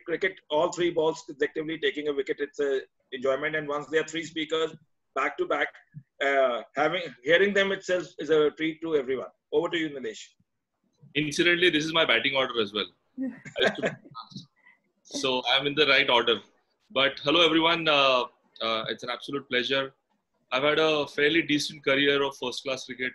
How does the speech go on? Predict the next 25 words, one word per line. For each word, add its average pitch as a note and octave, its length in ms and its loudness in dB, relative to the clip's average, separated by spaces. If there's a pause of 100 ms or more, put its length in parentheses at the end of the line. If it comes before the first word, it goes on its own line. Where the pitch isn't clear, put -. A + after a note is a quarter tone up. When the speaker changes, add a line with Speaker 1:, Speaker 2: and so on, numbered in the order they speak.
Speaker 2:
playing B2 240 0
for B2+ 100 -6
Mumbai A#2+ 480 -2
and B2+ 140 -6
for B2 160 -4
India A2+ 280 -2
a - 20 -4
little A2 200 -6
bit. A#2 220 -4 (720)
And B2 120 -2
then C3+ 120 -2
I've C3+ 120 0
had D3 140 2
a D3+ 420 2
decent C#3+ 400 -4
run C#3 200 -2
of C3+ 180 -4
introducing, C3+ 800 -10
uh, A#2+ 140 -4 (120)
India's C3 400 -4
first C3+ 220 -4
sports B2 260 -8
management B2 380 -6
institute, B2 460 -12 (220)
uh, A2 260 -4